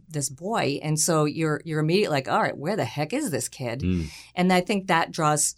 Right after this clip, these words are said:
Speaker 1: kids in from the beginning. And then they, they find out this book is there and they're, they're curious about it. And I think that's what teachers like is, a, "So what is it about this book?"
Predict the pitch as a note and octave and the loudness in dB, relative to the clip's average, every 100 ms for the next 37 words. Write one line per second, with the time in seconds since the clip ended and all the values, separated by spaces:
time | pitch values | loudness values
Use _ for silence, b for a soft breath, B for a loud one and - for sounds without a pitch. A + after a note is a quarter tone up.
0 | - F3+ D#3 D#3 D3+ D3+ D3 C3+ C3+ F#3+ | -4 -4 0 -2 0 -2 -2 -4 -2 0
1 | F3 C3 C3+ D#3 D#3 D#3 C#3 - D3 D3 | 2 0 0 0 2 2 -2 -6 -8 -6
2 | D3 C#3+ C3 B2+ C#3+ E3 F3+ C#3+ C3+ C3+ | -4 -4 -6 -8 -8 -8 -4 -4 -2 -4
3 | B2 B2+ C#3 C3+ C3+ - - D#3+ D#3 A3 | -2 0 0 0 -2 -4 -6 -6 -2 2
4 | G3 F3+ D#3 D#3 D3 D3 G3 - E3+ E3 | 4 4 2 2 4 4 4 2 -2 -2
5 | E3 E3+ E3+ - G#3 - D#3+ D3+ C#3 - | 0 0 0 -6 -6 -6 -4 -2 -4 -4
6 | D3+ D#3 D3 - E3 D#3+ F3+ B3 - - | -4 -6 -6 -6 -2 0 0 -2 -4 -6
7 | - - D#3 - E3+ D3+ D3+ C#3+ D#3 D4 | -8 -12 -12 -6 -2 2 2 0 -4 -4
8 | - - | -6 -10